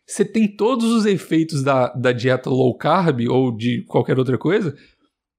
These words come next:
só que cê tá comendo pra caralho. Cê fala, "Não é a dieta, porque eu tô comendo igual um animal aqui, não tem como eu, eu, eu, eu, né, t-, tá sofrendo essas paradas", mas cê tá. Então por isso que, tipo,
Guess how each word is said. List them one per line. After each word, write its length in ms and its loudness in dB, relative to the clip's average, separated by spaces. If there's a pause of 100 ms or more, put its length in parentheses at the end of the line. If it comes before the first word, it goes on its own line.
(280)
só 220 -4
que 100 -8
cê 80 -2
tá 140 0
comendo 280 0
pra 120 -8
caralho. 380 0
Cê 120 -4
fala, 260 0
"Não 160 0
é 100 4
a 40 4
dieta, 400 -2
porque 160 -12
eu 40 -10
tô 100 -2
comendo 280 0
igual 200 2
um 120 0
animal 460 0
aqui, 400 -2 (380)
não 140 -2
tem 160 0
como 300 0
eu, 240 0
eu, 440 0
eu, 260 0
eu, 360 -2 (420)
né, 360 0
t-, 180 -4
tá 340 0
sofrendo 380 -2
essas 200 -6
paradas", 360 0
mas 160 0
cê 100 -6
tá. 340 -2 (380)
Então 180 2
por 180 0
isso 140 -4
que, 100 -12
tipo, 300 -2